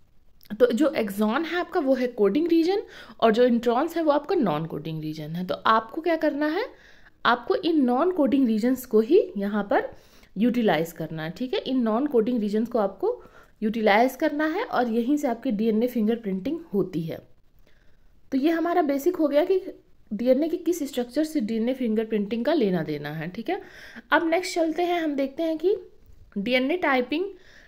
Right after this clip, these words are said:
डीएनए प्रोफाइलिंग, ये सब डीएनए फिंगरप्रिंटिंग को ही कहा जाता है, ठीक है।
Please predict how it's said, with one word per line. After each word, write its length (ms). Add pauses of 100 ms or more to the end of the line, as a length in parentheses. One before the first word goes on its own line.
(160)
डीएनए 340
प्रोफाइलिंग, 720 (220)
ये 160
सब 340
डीएनए 560
फिंगरप्रिंटिंग 720
को 60
ही 120
कहा 280
जाता 300
है, 60
ठीक 180
है। 120